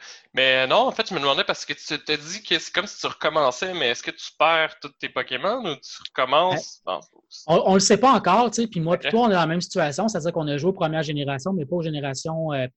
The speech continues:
Speaker 2: euh, précédentes. Euh, de ce que j'ai lu sur Internet, il y a beaucoup de gens qui, qui pensent que ce qui va arriver, c'est qu'on va, on va comme se transporter dans une nouvelle région,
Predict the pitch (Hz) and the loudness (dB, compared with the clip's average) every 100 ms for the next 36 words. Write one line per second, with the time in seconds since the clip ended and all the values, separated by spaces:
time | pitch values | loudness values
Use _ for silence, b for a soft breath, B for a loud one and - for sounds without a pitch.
0 | - 131 123 117 143 - 135 131 185 202 | -10 -8 -10 -12 -14 -10 -8 -6 -6 -8
1 | - B B - 131 127 131 - - 147 | -12 B B -8 -6 -4 -6 -10 -6 -4
2 | - 170 175 160 220 226 170 160 156 196 | 2 2 2 0 0 0 -2 0 -2 0
3 | 160 135 143 147 156 185 190 151 135 131 | -2 -4 -8 -4 0 0 -2 -4 -4 -6
4 | - 160 160 185 185 143 131 - 143 156 | -4 -2 0 -2 -4 -6 -6 -8 -2 -2
5 | 139 131 165 202 143 _ b b 151 143 | -2 0 0 2 -2 _ b b -4 2
6 | 175 160 143 151 196 202 190 170 160 170 | 2 2 0 2 2 2 0 -4 -2 0
7 | 165 170 202 170 156 151 165 170 151 127 | 0 0 0 0 -2 0 4 4 2 0
8 | 147 160 220 | 0 0 -2